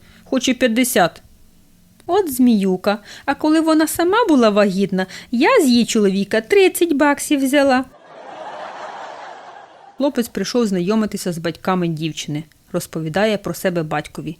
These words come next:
«Я не п'ю, не палю, добре заробляю.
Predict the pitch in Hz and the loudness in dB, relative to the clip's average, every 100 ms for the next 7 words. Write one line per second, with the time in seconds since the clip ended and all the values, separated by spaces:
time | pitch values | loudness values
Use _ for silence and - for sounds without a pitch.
0 | - - - - - - - 226 196 175 | -16 -20 -20 -18 -16 -16 -10 -2 0 0
1 | 160 180 175 254 240 185 190 - 214 208 | -2 -4 -2 2 2 0 -2 -4 -2 0
2 | 185 170 208 262 233 - _ - 339 277 | 0 0 2 2 0 -4 _ -2 2 2
3 | 202 185 170 156 185 247 262 226 | 2 2 0 2 2 4 4 2